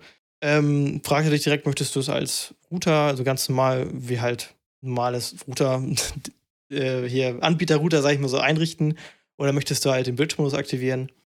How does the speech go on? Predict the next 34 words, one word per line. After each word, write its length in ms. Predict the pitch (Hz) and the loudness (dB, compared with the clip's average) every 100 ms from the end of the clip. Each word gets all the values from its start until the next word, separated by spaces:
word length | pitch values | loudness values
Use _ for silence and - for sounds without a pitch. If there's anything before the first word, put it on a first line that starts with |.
| _ - | _ -4
damit 280 | 139 135 | 0 0
sich 120 | 135 123 | -2 0
da 220 | 131 131 | 0 0
ein 240 | 139 135 | 0 0
Gerät 240 | 131 135 135 | 0 0 2
dahinter 340 | 123 175 170 | 0 0 2
dann 260 | 139 139 135 - _ _ | 0 -2 -6 -12 _ _
per 280 | - 135 135 | -4 0 0
P 180 | 131 147 | 0 0
P 120 | 143 | 2
O 100 | 139 | 2
E 320 | 139 143 143 139 _ _ - | 2 2 0 -2 _ _ -10
eine 460 | 135 131 127 123 - - - - | -6 -2 -2 -4 -8 -12 -18 -4
richtige 420 | 160 156 135 135 - - - - | -2 0 2 0 -2 -14 -20 -6
Adresse 380 | 160 147 151 151 | -4 0 2 2
ziehen 220 | 151 147 | 2 0
kann, 260 | 147 139 | 0 0
also 160 | 127 123 | 0 -2
eine 280 | 120 120 143 _ _ | -4 -6 -10 _ _
öffentliche 680 | - 147 156 143 139 139 131 | -6 -4 0 0 0 0 -2
und 360 | 131 123 120 - _ _ - | -4 -6 -6 -10 _ _ -6
dann 180 | 131 | -2
ohne 360 | 160 160 160 147 | 2 4 6 4
Doppelnutting 640 | - 147 156 139 147 147 | 4 4 4 4 2 2
und 120 | 131 | 0
allem 360 | 131 135 143 139 | 2 4 4 2
dann 300 | 131 127 135 | 2 0 -2
frei 360 | - 143 135 139 | -2 2 4 2
kommunizieren 640 | - 143 139 127 - 170 | 2 0 2 0 2 0
kann, 200 | 165 160 | 2 0
sag 160 | 147 147 | 2 2
ich 120 | 147 | 0
mal 100 | 143 | 0
so. 340 | 143 147 151 | 2 2 0